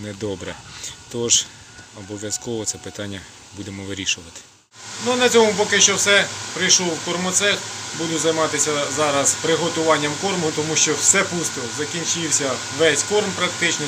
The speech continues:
трішки, трішки там для курей залишилося. Для свиней, для поросят <laughs> нема ні для кого, все, на вечір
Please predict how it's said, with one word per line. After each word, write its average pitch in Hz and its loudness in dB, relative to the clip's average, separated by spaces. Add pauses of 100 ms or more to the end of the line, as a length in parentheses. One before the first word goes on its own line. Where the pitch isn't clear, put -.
трішки, 175 0
трішки 151 0
там 135 -2 (160)
для 143 2
курей 139 2
залишилося. 131 0 (680)
Для 156 4
свиней, 165 2
для 147 0
поросят 151 0 (320)
<laughs> 139 -4
нема 196 4
ні 175 0
для 160 2
кого, 131 -2
все, 135 0 (480)
на 139 2
вечір 156 4